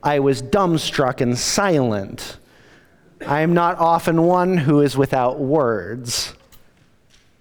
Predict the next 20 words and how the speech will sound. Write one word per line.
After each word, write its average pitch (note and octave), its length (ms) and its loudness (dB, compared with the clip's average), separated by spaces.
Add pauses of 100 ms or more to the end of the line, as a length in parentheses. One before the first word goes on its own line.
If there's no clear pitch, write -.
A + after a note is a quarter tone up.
(680)
So F3 160 0
this F#3 180 2
must A3 280 2
have F3+ 160 2
been E3+ 200 4
a D3 380 2
pretty D3 380 0
special D3 580 -2
bench. A#2+ 540 -2 (800)
Well, F#3+ 240 2
it G3 80 2
was, E3+ 680 0 (800)
and F3+ 160 2
it D3+ 100 -2
wasn't, C#3 480 0 (880)
and D#3 100 2
I'll D#3 120 2
tell C#3+ 280 0
you C#3+ 180 2
why. D3 720 0